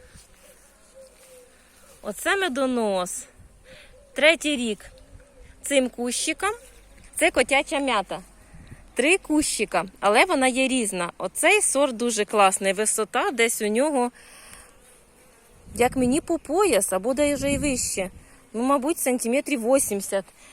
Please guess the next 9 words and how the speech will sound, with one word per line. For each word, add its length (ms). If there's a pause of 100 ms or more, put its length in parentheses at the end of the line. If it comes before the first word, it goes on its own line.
(100)
Близько 380
не 100
хочу 260
підходити, 500
бо 120
дуже 240
багато 420
там 240
пчолок. 580